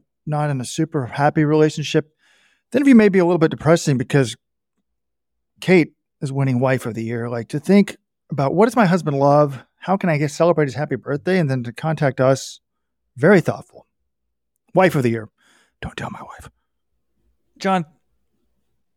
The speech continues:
Speaker 2: things are going really well for me. I don't think I told you guys. I went to the Armory last Thursday. Excuse me. The Nike Track and Field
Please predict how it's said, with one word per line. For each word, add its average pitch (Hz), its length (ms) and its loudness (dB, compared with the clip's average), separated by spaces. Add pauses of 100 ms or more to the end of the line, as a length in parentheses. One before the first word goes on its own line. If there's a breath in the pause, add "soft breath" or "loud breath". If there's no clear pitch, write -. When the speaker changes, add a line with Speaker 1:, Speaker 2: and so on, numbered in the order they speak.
(200)
Speaker 2:
things 233 220 -4
are 233 40 -8
going 147 240 -8
really 117 220 -8
well 113 240 -8
for - 120 -18
me. 110 240 -12 (2000)
I 240 60 -8
don't 262 60 -4
think 381 120 -8
I 240 80 -2
told 202 360 -6
you 143 80 -2
guys. 110 440 -6 (1700)
I - 40 -8
went 220 100 -6
to 302 60 -12
the 247 200 -6
Armory 175 520 -4
last 214 380 -4
Thursday. 220 600 -8 (1000)
Excuse 226 340 -6
me. 123 280 -12 (880)
The 131 80 -10
Nike 151 420 -4
Track 131 300 -4
and 120 120 -10
Field 123 260 -10